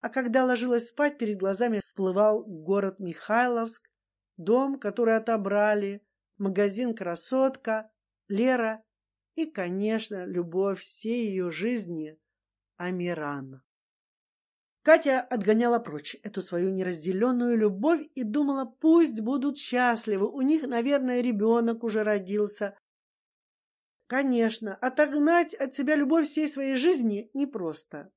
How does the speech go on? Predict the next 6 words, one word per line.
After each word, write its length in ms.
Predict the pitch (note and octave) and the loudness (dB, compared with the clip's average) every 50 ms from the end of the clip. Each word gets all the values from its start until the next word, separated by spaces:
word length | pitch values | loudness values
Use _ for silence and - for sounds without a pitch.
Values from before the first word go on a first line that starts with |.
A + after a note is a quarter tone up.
| _ _ _ | _ _ _
Закрываешь 580 | F3 E3 F3 F3+ - G#3+ G#3+ B3 B3+ A#3+ A#3 A3 | -10 -10 -8 -6 -2 -2 0 2 2 2 0 0
глаза 580 | G3+ G#3+ A3 A#3 A#3 A3 C4+ C#4+ D4+ D4+ D4 - _ _ _ _ _ _ _ | 0 2 2 2 2 2 2 4 4 2 0 -4 _ _ _ _ _ _ _
и 100 | - C4 | -6 -4
в 80 | A#3 A#3 | -2 -2
мельчайших 800 | A#3+ A#3+ A#3+ B3+ A#3+ A#3 - - E4+ F4+ D#4+ - - C#4+ - - | -2 -2 -2 -2 -4 -6 -4 -4 -2 -2 -2 -4 -6 -10 -6 -2
подробностях 1000 | A#3+ A3+ G#3+ G3 G#3 B3+ D#4+ E4+ C#4 A#3 G#3+ G3+ G3+ G3+ - - G3+ G3 - | -2 0 0 0 0 2 2 2 2 2 0 0 -2 -2 -4 -6 -8 -8 -8